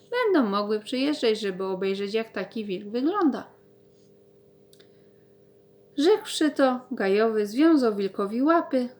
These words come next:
zszył brzuch i zarzucił sobie na plecy. Zgodnie z przysłowiem, nosił wilk razy kilka, ponieśli i wilka. Zapytajcie dorosłych, jaka nauka płynie z tego przysłowia.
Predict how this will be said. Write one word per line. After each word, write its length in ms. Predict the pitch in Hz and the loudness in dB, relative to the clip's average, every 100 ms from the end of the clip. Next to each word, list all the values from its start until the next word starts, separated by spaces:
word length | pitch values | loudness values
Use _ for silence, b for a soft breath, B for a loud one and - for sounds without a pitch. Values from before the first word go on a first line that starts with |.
| _ | _
zszył 680 | 240 233 - - 285 254 196 | -10 -8 -6 -2 0 2 0
brzuch 460 | 208 214 294 294 - _ - 403 | -6 -2 0 0 -4 _ -2 2
i 100 | 294 | 2
zarzucił 500 | 226 208 202 - 190 | 2 0 -2 -6 -8
sobie 340 | - 190 190 | -6 -4 -4
na 140 | 185 180 | -4 -6
plecy. 500 | 208 202 - 240 240 | -6 -8 -8 -12 -12
Zgodnie 480 | 202 226 208 185 | 0 2 2 -4
z 40 | 185 | -8
przysłowiem, 720 | - 269 - 302 269 247 240 - _ - 480 | -14 -14 -4 -2 0 -2 -6 -12 _ -12 -6
nosił 360 | 403 - 214 196 | -4 -2 -2 -2
wilk 240 | 220 214 | -4 -4
razy 320 | 190 180 190 | -6 -8 -10
kilka, 460 | - 285 269 269 262 - | -4 -2 -2 -4 -6 0
ponieśli 680 | 302 240 269 - 240 254 277 | 2 2 0 -6 -6 -2 0
i 60 | |
wilka. 420 | 302 302 - - - b b b b - _ | 0 0 -4 -12 -16 b b b b -20 _
Zapytajcie 640 | 202 196 190 180 202 214 185 | -4 -2 -2 0 -2 -2 -2
dorosłych, 640 | 180 180 233 - 180 180 | 0 0 -2 -4 -8 -6
jaka 260 | 180 175 | -8 -6
nauka 420 | 180 175 220 - 240 | -6 -4 -4 -6 -6
płynie 300 | 190 185 - | -8 -8 -8
z 80 | |
tego 240 | - 208 190 | -10 -8 -10
przysłowia. 640 | - 202 - 196 202 240 | -10 -12 -10 -10 -10 -14